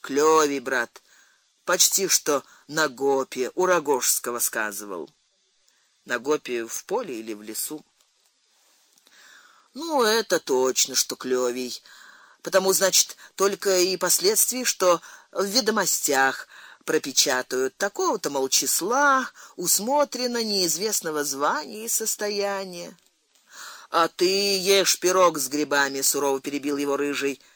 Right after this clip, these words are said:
Видно, с одной рюмки-то мелево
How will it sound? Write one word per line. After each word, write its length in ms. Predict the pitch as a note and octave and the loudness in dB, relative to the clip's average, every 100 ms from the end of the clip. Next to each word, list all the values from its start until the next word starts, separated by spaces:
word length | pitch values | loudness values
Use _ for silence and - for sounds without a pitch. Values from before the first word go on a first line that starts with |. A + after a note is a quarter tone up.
| _ _ C3 | _ _ -10
Видно, 600 | C#3 C#3+ C3 D3 C#3+ C3+ _ - | -2 -2 0 0 0 -4 _ 0
с 160 | - | 4
одной 360 | D3+ C#3+ E3+ E3 | 4 2 2 4
рюмки-то 540 | E3+ E3 - - D3 - _ _ _ | 2 0 -4 0 0 -2 _ _ _
мелево 640 | B2+ F3 F#3 D3+ C#3 B2+ | 0 4 6 4 2 0